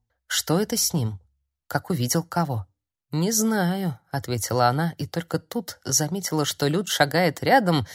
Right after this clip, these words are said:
поднырнув ей под руку. Обережница запустила пальцы в густой тёплый мех. Оборотень не вырывался.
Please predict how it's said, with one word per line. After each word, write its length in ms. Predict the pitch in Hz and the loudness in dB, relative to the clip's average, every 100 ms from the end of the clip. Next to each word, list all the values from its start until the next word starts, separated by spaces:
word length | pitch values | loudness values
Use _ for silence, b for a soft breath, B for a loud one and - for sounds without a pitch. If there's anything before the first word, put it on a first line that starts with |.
| B _ | B _
поднырнув 640 | 190 156 156 143 165 170 | 2 4 4 4 0 0
ей 240 | - 123 127 | -2 -2 0
под 280 | - 107 | 0 0
руку. 440 | 101 95 - 113 - _ _ _ _ _ B B B B B | 0 -6 -12 -20 -20 _ _ _ _ _ B B B B B
Обережница 720 | - 175 233 320 262 254 - 226 | 4 6 8 8 6 4 4 4
запустила 540 | 185 196 175 247 226 | 4 2 0 2 2
пальцы 420 | 180 196 180 - | 6 4 4 0
в 60 | 170 | 0
густой 420 | 127 - - 135 | 0 0 2 2
тёплый 460 | - 131 123 123 123 | 2 0 0 0 0
мех. 560 | 120 127 120 - - | 2 2 0 -8 -14
Оборотень 680 | - 170 185 170 170 - 156 | 0 2 4 0 -2 -2 0
не 140 | 135 151 | 0 0
вырывался. 840 | 147 143 117 110 120 - - 110 | -2 -4 0 2 2 -2 -4 -8